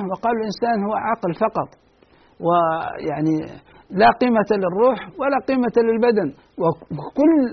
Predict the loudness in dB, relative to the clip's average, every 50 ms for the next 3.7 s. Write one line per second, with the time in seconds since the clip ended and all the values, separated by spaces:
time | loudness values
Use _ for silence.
0 | -4 -4 -2 -2 -2 -2 -2 -4 -4 -4 -2 0 0 0 -2 -2 0 2 2 4
1 | 4 4 4 4 2 4 4 2 2 2 0 0 0 2 2 2 2 2 0 0
2 | 0 0 -2 -2 -2 -8 _ _ _ _ _ 0 2 6 8 8 8 6 6 4
3 | 4 4 4 0 0 0 -2 -4 -8 -6 -2 -2 0 0